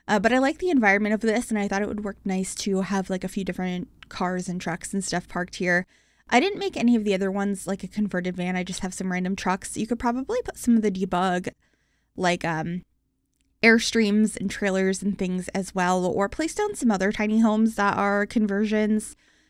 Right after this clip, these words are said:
I feel like it could be a lot of fun to play on this lot with a bunch of different Sims that are all, like, kinda traveling and stopping here for the night, like a little campsite. That's kind of the vibe I was going for, so.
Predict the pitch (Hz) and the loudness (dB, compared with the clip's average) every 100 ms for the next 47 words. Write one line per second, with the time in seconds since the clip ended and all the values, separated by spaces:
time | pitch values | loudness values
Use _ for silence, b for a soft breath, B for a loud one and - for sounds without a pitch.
0 | b 202 220 196 190 190 - 190 202 185 | b 2 2 2 0 -2 -6 -4 -2 -2
1 | 196 190 196 196 185 190 190 - 196 185 | -2 -2 -2 -4 -2 -2 -2 -4 -4 -2
2 | 185 - - 214 190 190 185 190 185 180 | -2 -4 0 2 2 0 -2 -2 0 0
3 | 185 185 - - 185 185 220 190 - 185 | 0 -2 -2 -4 -2 0 -2 -2 -2 -2
4 | 185 190 - - _ _ _ _ _ _ | 0 -4 -10 -16 _ _ _ _ _ _
5 | _ - 214 185 190 190 - 165 - 190 | _ 0 2 4 0 -2 0 -2 0 -2
6 | 185 180 196 - - - 226 - - 220 | 0 -2 -4 -6 -6 -2 -2 -2 -4 0
7 | 202 208 196 185 185 185 185 - 185 196 | 0 0 -2 -2 -2 -4 -4 -4 -4 -2
8 | 196 196 - 196 190 185 - 196 202 190 | -2 -2 -2 -4 -2 -2 -4 -4 -6 -6
9 | - 185 185 - 180 185 220 - 349 220 | -6 -4 -4 -4 -4 -4 -8 -4 0 0
10 | 185 175 160 180 - 170 185 175 175 - | 0 -2 -2 -6 -6 -6 -4 -4 -4 -6
11 | 78 | -10